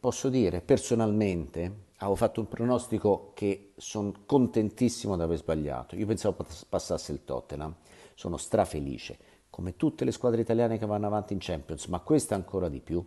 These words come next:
di aver sbagliato un pronostico. E son proprio contento che il Milan vada avanti,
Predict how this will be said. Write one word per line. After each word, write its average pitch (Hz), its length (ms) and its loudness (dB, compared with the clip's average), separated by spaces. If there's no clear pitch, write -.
di 98 120 -6
aver 107 160 2
sbagliato 110 400 2
un 98 60 -4
pronostico. 82 840 -8
E 101 80 -8
son 95 140 -4
proprio 110 220 2
contento 82 440 -4
che 73 80 -12
il 76 80 -6
Milan 78 260 -6
vada 69 180 -4
avanti, 62 500 -12